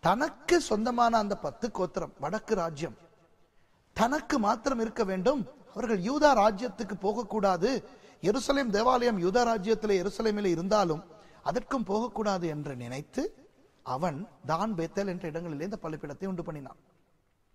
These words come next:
அப்படி பார்க்கும் பொழுது அவன் செய்ததுதான் ஆக பயங்கர ஒரு பாவம்.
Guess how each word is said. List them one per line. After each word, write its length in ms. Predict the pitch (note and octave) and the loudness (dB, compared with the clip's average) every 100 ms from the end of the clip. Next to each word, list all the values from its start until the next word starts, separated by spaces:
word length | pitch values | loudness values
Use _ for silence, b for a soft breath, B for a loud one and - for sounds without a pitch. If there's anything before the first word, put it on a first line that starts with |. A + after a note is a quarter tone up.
| _ _ _ _ - b b b b | _ _ _ _ -20 b b b b
அப்படி 200 | B2+ C#3+ | -6 -4
பார்க்கும் 320 | C#3 D3+ D#3+ D#3 | 0 0 0 -2
பொழுது 160 | F3+ | 0
அவன் 240 | E3+ D3+ F#3 | 0 -2 -6
செய்ததுதான் 440 | E3 E3+ D#3+ F#3 E3 | -6 -4 -2 -2 -4
ஆக 160 | C#3+ | -4
பயங்கர 320 | D3 B2+ D3+ D3+ | -6 -8 -8 -6
ஒரு 120 | D3 C#3 | -6 -6
பாவம். 260 | B2 A#2+ | -8 -8